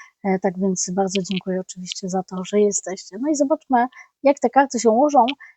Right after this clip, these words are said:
E, zobaczmy główne aspekty życia zawodowego w tym miesiącu. Król mieczy, główny problem zdrowotny, dwójeczka buław, taniec kochających się serc,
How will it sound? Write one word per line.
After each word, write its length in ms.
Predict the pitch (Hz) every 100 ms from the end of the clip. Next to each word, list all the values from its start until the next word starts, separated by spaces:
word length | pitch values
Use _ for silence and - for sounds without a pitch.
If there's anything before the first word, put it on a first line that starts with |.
| -
E, 380 | 220 214 208 208
zobaczmy 460 | 214 226 247 - 214
główne 260 | 233 240 233
aspekty 560 | 214 - 233 - 220 214 - _ -
życia 560 | 185 214 254 240 220 220 214
zawodowego 680 | - 202 214 220 277 240
w 80 | 208
tym 180 | - 202
miesiącu. 600 | 202 - 202 196 - 240 262
Król 200 | 247 226
mieczy, 400 | 202 196 185 - 214 285 359 - _ _ _ _ 214
główny 320 | 285 277 254
problem 520 | - 262 247 226 214 233
zdrowotny, 680 | 240 - 220 226 214 - 196
dwójeczka 600 | 190 226 214 - - 185
buław, 500 | 190 190 190 262 320 _ _ _ _
taniec 320 | 254 320 311
kochających 600 | - 240 240 240 262 220 -
się 140 | 208
serc, 440 | - 226 196 -